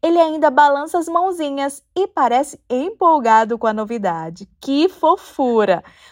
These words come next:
O ensaio clínico, conduzido por pesquisadores do Hospital da Universidade de Fudan, em Xangai, na China,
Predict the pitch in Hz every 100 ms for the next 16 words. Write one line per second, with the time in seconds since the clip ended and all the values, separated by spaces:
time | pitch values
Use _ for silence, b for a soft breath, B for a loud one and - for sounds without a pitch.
0 | - 285 269 285 254 220 254 247 233 220
1 | 208 202 214 202 196 208 220 196 196 196
2 | - 233 - 214 185 180 202 196 185 190
3 | - 196 208 202 190 196 190 190 - 185
4 | 180 185 180 175 185 - - 247 196 185
5 | 190 b b b 302 349 - 226 190 185
6 | 185 180 b b 240 320 - 240 240 208
7 | 160